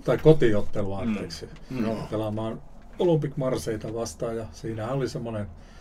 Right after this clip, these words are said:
Speaker 1: David Goliath-asetelma ihan niinku aika monessa muussakin pelissä Ro-, Ropsin Euro-reissulla on ollut, mutta tuota, katselin ihan,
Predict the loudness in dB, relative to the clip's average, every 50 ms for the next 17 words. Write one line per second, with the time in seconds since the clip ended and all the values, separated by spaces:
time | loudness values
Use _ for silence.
0 | -18 -18 -18 -16 -10 -4 -2 -2 0 -2 -2 -4 -4 -2 0 0 0 0 0 -2
1 | -2 -2 -2 -2 -2 -2 -2 -4 -4 -4 -4 -2 -2 -2 -2 -4 -6 -6 -8 -10
2 | -8 -8 -8 -8 -6 -6 -6 -6 -4 -4 -4 -4 -4 -2 -2 -2 -2 -2 -2 -4
3 | -4 -2 -2 -2 -2 -4 -4 -4 -6 -6 -8 -10 -6 -6 -6 -6 -6 -8 -10 -8
4 | -8 -6 -6 -6 -6 -8 -10 -14 -18 -18 -18 -16 -16 -16 -14 -14 -14 -12 -12 -14
5 | -14 -14 -14 -14 -14 -10 -4 -2 0 0 0 0 -2 -2 -2 -2 -2 0 0 0
6 | 0 0 -2 -4 -4 -4 -4 -2 -2 -2 -2 -2 -4 -6 -8 -12 -18 -18 -20 -20
7 | -20 -20 -20 -20 -20 -20 -20 -8 -6 -4 -4 -4 -2 0 2 4 4 6 6 6
8 | 4 2 0